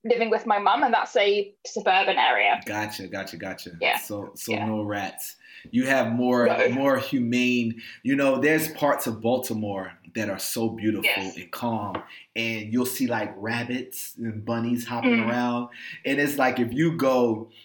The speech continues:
Speaker 2: a few miles over another part of the city, those bunnies turn into rats. And those rats are not hopping. They're, like, scampering. Were, were,
Speaker 1: Oh.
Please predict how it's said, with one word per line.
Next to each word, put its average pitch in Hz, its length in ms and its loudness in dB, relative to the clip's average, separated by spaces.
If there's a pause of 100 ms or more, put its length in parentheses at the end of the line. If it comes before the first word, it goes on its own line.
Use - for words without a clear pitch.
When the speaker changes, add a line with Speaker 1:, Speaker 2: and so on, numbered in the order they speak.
(240)
Speaker 2:
a 123 260 0
few 165 240 4
miles 139 420 4
over 123 340 2
another 123 320 0
part 123 260 0
of 113 80 0
the 113 60 0
city, 120 680 0 (340)
those 127 320 2
bunnies 165 680 0 (600)
turn 120 260 -2
into 117 280 0
rats. - 540 0 (440)
And 113 160 -2
those 123 300 2
rats 135 380 2
are 127 160 -2
not 123 300 2
hopping. 120 520 0
They're, 117 180 0
like, 113 200 0
scampering. 120 800 -2 (180)
Were, 147 160 2
were, - 100 -8 (200)
Speaker 1:
Oh. 415 840 4